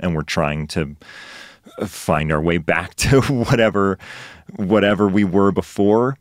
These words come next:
you know? We just, it, it's a, it's a, it's an alarming thing. Having kids, as much as I make fun of it, is actually great. It's very hard to do. Um, but they're really lovely and smart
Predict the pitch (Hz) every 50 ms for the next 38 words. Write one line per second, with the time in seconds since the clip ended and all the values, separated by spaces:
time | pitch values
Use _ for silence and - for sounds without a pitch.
0 | _ - 107 110 117 113 113 113 120 120 107 - - 107 95 80 107 101 - -
1 | - 87 - - _ _ - 101 95 - - - 98 95 92 87 - - 98 92
2 | - - 92 92 - - 98 - - 101 98 95 92 92 90 95 98 98 98 95
3 | 92 92 87 85 82 82 80 - _ - - 101 85 73 - - 85 - _ _
4 | - - - 107 120 120 117 104 95 - - 98 95 107 120 123 113 - - -
5 | 90 85 73 87 82 78 - 95 80 85 78 78 76 73 71 - - - 76 82
6 | 82 98 110 104 - _ - 92 90 90 90 - 87 78 76 - - - - 78
7 | 71 - 85 82 87 110 - - _ _ - - - - - 85 82 85 78 69
8 | 78 87 92 90 76 90 78 - 95 98 117 123 - - - - - - - -
9 | 92 90 87 87 85 82 82 82 _ - _ - _ _ - 98 - - 92 87
10 | 78 76 87 101 104 95 92 85 85 78 87 90 90 80 90 95 95 87 82 80
11 | 78 76 - - - - 92 87 87 90 -